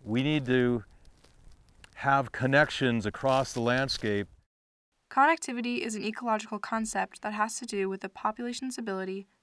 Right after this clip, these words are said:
Speaker 2: to move from one habitat to another geographically.
Speaker 1: When we talk about connectivity, too, it's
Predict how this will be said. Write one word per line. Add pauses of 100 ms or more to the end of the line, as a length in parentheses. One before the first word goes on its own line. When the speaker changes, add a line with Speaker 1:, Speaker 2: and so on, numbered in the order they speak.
Speaker 2:
to
move
from
one
habitat
to
another (260)
geographically. (380)
Speaker 1:
When
we
talk
about
connectivity,
too,
it's